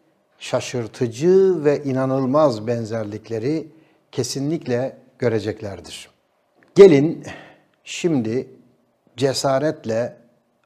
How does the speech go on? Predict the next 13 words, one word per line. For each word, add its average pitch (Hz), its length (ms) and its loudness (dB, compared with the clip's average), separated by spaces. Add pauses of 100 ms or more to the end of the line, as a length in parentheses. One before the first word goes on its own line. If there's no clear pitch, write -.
(160)
o 147 200 4
benzerliklere 110 920 -2 (240)
bakalım. 98 380 -10 (840)
En 170 240 4
başta 143 600 0 (300)
şunu 165 340 -6
ifade 120 520 0
edelim 120 400 -4
ki, 98 220 -14 (1300)
Hazreti 147 480 -2
Muhammed 131 600 -4 (840)
Hakk'ın 143 840 -2
elçisiydi. 104 920 -8